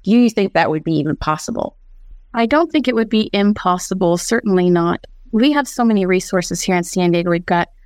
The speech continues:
Speaker 2: several organizations that provide free and low-cost services. There just aren't enough people on the streets trapping cats. So I, I think it would be possible, you know, to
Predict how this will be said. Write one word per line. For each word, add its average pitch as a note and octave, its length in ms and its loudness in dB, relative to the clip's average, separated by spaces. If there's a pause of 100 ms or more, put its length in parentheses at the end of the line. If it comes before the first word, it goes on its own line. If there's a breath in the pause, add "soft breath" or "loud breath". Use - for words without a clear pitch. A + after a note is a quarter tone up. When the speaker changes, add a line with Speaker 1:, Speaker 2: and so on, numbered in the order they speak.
(140)
Speaker 2:
several G3+ 600 -2
organizations F3 800 0
that F3 160 -2
provide F3 400 -2
free F#3 420 -2
and F3+ 280 2
low-cost - 540 -2
services. - 680 -4 (360 loud breath)
There G3 100 0
just B3 320 -4
aren't F#3+ 200 2
enough F3 360 2
people F#3 320 -2
on E3+ 160 2
the E3 80 -2
streets - 580 -4 (200)
trapping E3 460 -4
cats. - 680 -8 (480 soft breath)
So E3+ 600 0 (340)
I, G3 140 0
I F#3+ 120 0
think B3+ 280 2
it A3 120 0
would A#3+ 180 4
be G3+ 120 -4
possible, F3 760 -2
you F#3+ 220 2
know, E3+ 220 0
to F3 460 0